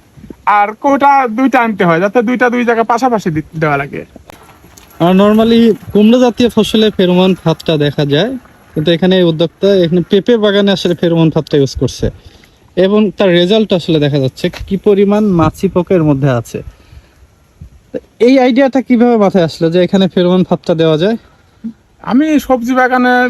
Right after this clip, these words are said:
Speaker 1: বিশেষ করে লাউয়ের বাগানে ফেরোমন ফাঁদ, ফাঁদ ব্যবহার করার পরে, আহ, লাউ অনেক টিকে গেছে আমার, অনেক, অনেক বেশি ওষুধ ব্যবহার করা লাগে নাই। পরে আমি ওইটা শেষ হওয়ার পরে দে-, পেঁপে বাগানে যখন দেখি ফুলে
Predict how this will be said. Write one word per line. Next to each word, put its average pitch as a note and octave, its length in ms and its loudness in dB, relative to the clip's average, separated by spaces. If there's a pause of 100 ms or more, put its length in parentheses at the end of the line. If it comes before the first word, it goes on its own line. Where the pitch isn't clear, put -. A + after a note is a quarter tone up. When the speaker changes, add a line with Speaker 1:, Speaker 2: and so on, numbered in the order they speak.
Speaker 1:
বিশেষ A#3 260 -8
করে B3+ 140 -6
লাউয়ের A#3 540 0
বাগানে A3+ 480 0 (380)
ফেরোমন A#3+ 300 0
ফাঁদ, A#3+ 120 -2 (140)
ফাঁদ A#3+ 120 -2
ব্যবহার A3+ 360 0
করার A#3+ 220 0
পরে, A3 200 0
আহ, B3 1400 -6
লাউ A#3+ 280 0
অনেক A#3+ 360 -2
টিকে A#3 220 -4
গেছে F3 240 -2
আমার, D3+ 260 -6 (360)
অনেক, A3+ 500 -2
অনেক A3 240 0
বেশি A#3+ 220 -2 (460)
ওষুধ G#3 280 -4
ব্যবহার A3 300 0
করা G#3+ 220 -2
লাগে F#3 240 0
নাই। F#3 240 -4 (380)
পরে B3+ 200 2
আমি C4 200 0
ওইটা C4 320 0
শেষ C4+ 280 -2
হওয়ার B3+ 180 0
পরে B3 280 0
দে-, B3 140 -8 (580)
পেঁপে B3 200 -4
বাগানে C#4+ 380 0
যখন B3+ 260 -2
দেখি B3 160 -2 (120)
ফুলে B3+ 380 0